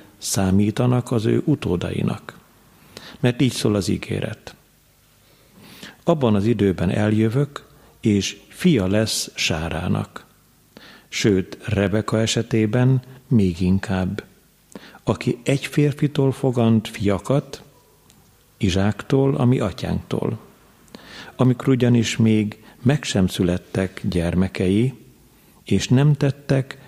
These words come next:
semmi jót vagy rosszat, de hogy Istennek az ő kiválasztáson alapuló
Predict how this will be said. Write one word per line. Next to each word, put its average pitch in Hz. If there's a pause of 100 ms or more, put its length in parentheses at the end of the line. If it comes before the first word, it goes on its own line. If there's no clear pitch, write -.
(360)
semmi 95
jót 92
vagy 82
rosszat, 117 (800)
de 113
hogy 90
Istennek 95 (760)
az 92
ő 90
kiválasztáson 117
alapuló 127